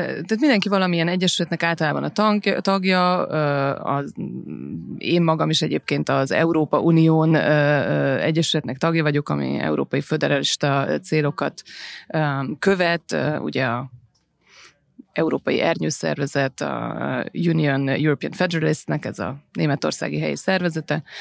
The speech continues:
Öm, én is azzal töltöm a szabadidőmnek egy jelentős részét, hogy, ö, a, az eb-, ebben a témában érdeklődő más polgárokkal együtt ülök és gondolkodom.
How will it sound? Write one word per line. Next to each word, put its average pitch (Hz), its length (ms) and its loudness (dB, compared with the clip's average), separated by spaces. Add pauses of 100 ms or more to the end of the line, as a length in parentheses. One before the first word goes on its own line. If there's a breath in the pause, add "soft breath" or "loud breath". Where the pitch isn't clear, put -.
(340 loud breath)
Öm, 156 460 2 (220)
én 156 140 -2
is 147 140 0
azzal 156 240 2
töltöm 151 300 0
a 139 40 0
szabadidőmnek 151 600 2
egy 156 80 -2
jelentős 160 440 2
részét, 170 360 2
hogy, 156 160 -2
ö, 143 280 2
a, 135 840 -2
az 143 220 -6
eb-, 160 240 -2
ebben 151 200 0
a 147 80 2
témában 147 480 0
érdeklődő 147 760 -2 (300 loud breath)
más 156 480 2 (180)
polgárokkal 156 680 0
együtt 76 340 -2
ülök 151 220 0
és 160 140 -2
gondolkodom. 208 720 4